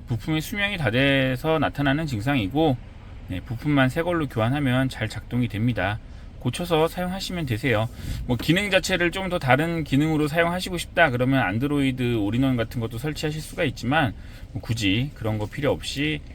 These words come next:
뭐, 후방 카메라랑 기본 화면들만 잘 나왔으면 좋겠다 하시면 수리하시면 됩니다. 뭐, 가끔 제 유튜브에 "이거 왜 수리하냐"고 하시는 분들이 있는데,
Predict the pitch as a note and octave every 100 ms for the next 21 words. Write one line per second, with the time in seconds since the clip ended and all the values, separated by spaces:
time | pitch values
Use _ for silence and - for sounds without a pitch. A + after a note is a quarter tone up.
0 | - - - - - - - - G2 G2+
1 | D3+ D3 - D#3 D3+ B2+ A#2+ D3 E3 F3
2 | - - - G#2 A2+ C#3 D#3 C#3+ B2 A#2+
3 | A#2 A#2 F2 F#2+ - A#2 G#2+ - A#2 C3
4 | C3+ C#3+ C3 D#3 D3+ F3+ E3+ D#3 B2+ G2+
5 | G2 G2+ F2 - - - - - - -
6 | G2 - C3+ C3 A2 - A2+ G#2+ - C3
7 | B2 A2+ - G2+ A2 G2 G2+ C3 B2 A#2+
8 | G#2+ G#2 A#2 A2+ G2+ G2+ A2+ F#2 F#2 C3+
9 | G#2